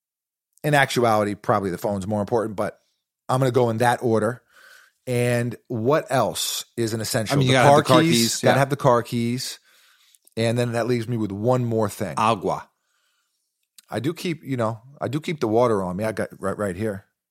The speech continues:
Speaker 1: Shouts to, uh, the water brand that shall remain nameless until they sponsor us.
Speaker 2: Hey, no free shout outs.
Speaker 1: No free shout outs.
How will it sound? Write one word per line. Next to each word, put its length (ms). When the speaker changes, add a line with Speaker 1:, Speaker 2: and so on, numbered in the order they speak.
Speaker 1:
Shouts 440
to, 320
uh, 380
the 260
water 380
brand 360
that 80
shall 260
remain 420
nameless 380
until 240
they 100
sponsor 460
us. 140
Speaker 2:
Hey, 220
no 160
free 160
shout 300
outs. 260
Speaker 1:
No 100
free 180
shout 240
outs. 360